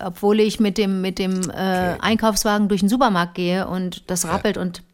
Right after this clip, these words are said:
Speaker 1: bampelt und so. Und dann habe ich sehr laut drauf gesprochen,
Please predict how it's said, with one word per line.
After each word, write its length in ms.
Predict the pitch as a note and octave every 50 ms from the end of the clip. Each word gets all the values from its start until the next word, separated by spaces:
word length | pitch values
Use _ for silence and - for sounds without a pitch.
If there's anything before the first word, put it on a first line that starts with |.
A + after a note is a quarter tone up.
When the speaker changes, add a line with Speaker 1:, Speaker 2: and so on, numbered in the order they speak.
| _ _ _
Speaker 1:
bampelt 380 | - F#3 G3+ A3 A3 F#3+ F3+ F3+
und 100 | F#3+ F3
so. 200 | F#3+ G3+ A3 A#3 - - - - - - - - - - - - - - - - -
Und 140 | A#3 G#3+
dann 140 | A3 A#3 A#3+
habe 200 | B3 B3 B3 A#3+
ich 120 | A#3+ G#3+ F#3+
sehr 220 | G#3+ A#3+ C4 C#4+
laut 260 | C4+ B3+ B3 A#3+ -
drauf 220 | F#3+ G3 G#3+ A3 -
gesprochen, 560 | - B3+ - - C#4+ C#4 C4 - D#4+ E4